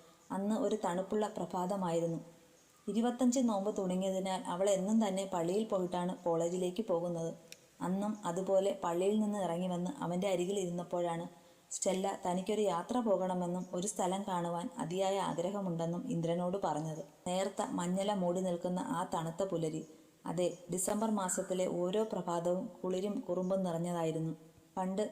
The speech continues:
സ്കൂളിൽ പഠിക്കുന്ന കാലത്ത് അവളുടെ ഒരു കൂട്ടുകാരി പറഞ്ഞതാണ് മൂന്നാർ എന്ന സ്ഥലത്തെക്കുറിച്ച് അവൾ കേട്ടത്. ആ കൂട്ടുകാരുടെ നാട് മൂന്നാറായിരുന്നു.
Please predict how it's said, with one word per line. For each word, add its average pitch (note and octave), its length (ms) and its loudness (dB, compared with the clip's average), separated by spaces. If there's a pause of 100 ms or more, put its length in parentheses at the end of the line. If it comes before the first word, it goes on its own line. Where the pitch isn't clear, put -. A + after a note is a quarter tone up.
സ്കൂളിൽ G3 420 0
പഠിക്കുന്ന G3+ 420 -2
കാലത്ത് E3+ 420 0 (180)
അവളുടെ F#3 260 0
ഒരു G#3+ 180 2
കൂട്ടുകാരി G3 560 0
പറഞ്ഞതാണ് F3 560 -2 (440)
മൂന്നാർ G3+ 400 -2
എന്ന G3+ 160 -2
സ്ഥലത്തെക്കുറിച്ച് F3+ 800 -2
അവൾ E3+ 200 -2
കേട്ടത്. E3 460 -2 (500)
ആ F#3 140 -2
കൂട്ടുകാരുടെ G#3 680 0
നാട് F#3 380 0
മൂന്നാറായിരുന്നു. E3 800 0